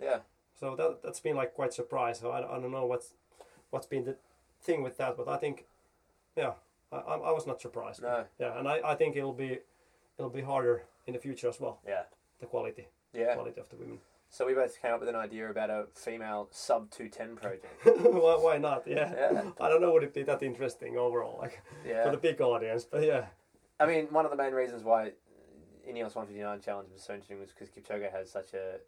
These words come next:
Speaker 1: I guess, a personality.
Speaker 2: Yeah.
Speaker 1: And, you know, whereas Kosgei does, is not really very well known, at least
Speaker 2: Yeah.
Speaker 1: yet, at least
Speaker 2: Yeah.
Speaker 1: yet. Um, but one funny thing that I <laughs> heard a lot of after Kosgei's run was apparently she ran, uh, in her first marathon two forty-seven. Now, I didn't know
Speaker 2: Oh,
Speaker 1: that.
Speaker 2: yeah.
Speaker 1: I didn't know that.
Speaker 2: Yeah.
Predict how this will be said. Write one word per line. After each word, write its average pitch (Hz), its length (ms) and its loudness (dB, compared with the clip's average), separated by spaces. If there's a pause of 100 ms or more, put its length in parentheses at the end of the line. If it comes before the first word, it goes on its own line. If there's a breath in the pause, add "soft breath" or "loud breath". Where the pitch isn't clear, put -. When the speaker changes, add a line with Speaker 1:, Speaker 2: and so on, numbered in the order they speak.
(100)
Speaker 1:
I 98 100 -10
guess, 98 240 -10
a 92 260 -8 (240)
personality. 101 600 -8 (160)
Speaker 2:
Yeah. 123 220 -2
Speaker 1:
And, 98 100 -12 (200)
you 104 60 -12
know, 95 60 -12 (400 soft breath)
whereas 104 180 -8
Kosgei 113 400 2
does, 107 160 -6
is 104 100 -16
not 107 180 -12
really 107 180 -10
very 104 180 -4
well 101 160 -8
known, 95 320 -12 (160)
at 123 100 -2
least 151 180 -2
Speaker 2:
Yeah. 131 80 0
Speaker 1:
yet, 113 180 -4 (140)
at - 100 -8
least 113 180 -2
Speaker 2:
Yeah. 98 140 -4 (680 loud breath)
Speaker 1:
yet. 113 100 -6
Um, 95 440 -8
but 143 120 -2
one 170 180 4
funny 147 220 4
thing 120 360 -4
that 110 220 -6 (100)
I 110 100 -4
<laughs> 113 480 -4
heard 131 140 6
a 110 80 2
lot 107 160 -2 (100)
of 101 180 -2
after 101 260 -2
Kosgei's 98 500 -6
run 95 180 -10
was 95 200 -14 (600 soft breath)
apparently 151 460 4
she 123 160 -12
ran, 110 320 -6 (240)
uh, 113 60 -10
in 110 160 -6
her 107 60 -8
first 107 260 -4
marathon 101 240 -8
two 107 140 -14
forty-seven. 104 460 -8 (160)
Now, 107 160 -8
I 123 40 0
didn't 127 180 -4
know 107 160 -4
Speaker 2:
Oh, - 40 0
Speaker 1:
that. - 100 2
Speaker 2:
yeah. 127 60 2
Speaker 1:
I 135 40 8
didn't 135 160 -2
know 110 140 -8
that. 113 160 -2
Speaker 2:
Yeah. 120 120 -2